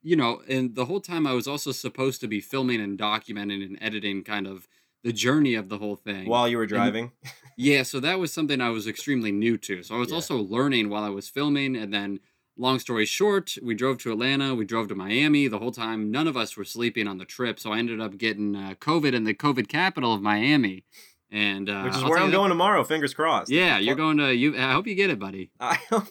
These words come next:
Speaker 2: why would, I hope I don't. <laughs> Don't
Speaker 1: Come
Speaker 2: you
Speaker 1: and
Speaker 2: put
Speaker 1: join the
Speaker 2: that black
Speaker 1: antibody.
Speaker 2: magic on me.
Speaker 1: Come on, come join the post-covid ward with me.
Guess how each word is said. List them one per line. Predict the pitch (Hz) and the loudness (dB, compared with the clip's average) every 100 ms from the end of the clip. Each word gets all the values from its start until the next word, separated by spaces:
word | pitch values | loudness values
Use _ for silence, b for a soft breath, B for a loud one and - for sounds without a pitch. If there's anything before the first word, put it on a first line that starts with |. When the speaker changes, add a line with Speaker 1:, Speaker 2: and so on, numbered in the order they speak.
| - | -14
Speaker 2:
why | 143 147 233 | -4 0 0
would, | 349 | 0
I | 147 | 2
hope | 202 - | 2 2
I | |
don't. | 208 196 190 | 2 2 0
<laughs> | 143 - - 185 - 170 - - _ - - - - | -2 -10 -10 -12 -12 -16 -14 -20 _ -18 -18 -18 -4
Don't | 160 | 0
Speaker 1:
Come | 156 | 4
Speaker 2:
you | |
Speaker 1:
and | 165 | 6
Speaker 2:
put | |
Speaker 1:
join | 151 | 6
the | 151 | 6
Speaker 2:
that | 143 | 6
black | 170 120 | 4 4
Speaker 1:
antibody. | 107 | 2
Speaker 2:
magic | 113 110 117 | 0 -4 -4
on | 113 113 | -4 -4
me. | 123 175 _ _ | -6 -8 _ _
Speaker 1:
Come | - 147 | -4 0
on, | 160 143 | 4 2
come | 104 139 | 2 0
join | 143 151 | 2 4
the | 143 | 4
post-covid | 139 147 - 165 156 107 | 4 0 0 0 2 0
ward | 98 92 82 | -2 -4 -8
with | 95 92 | -10 -8
me. | 92 | -12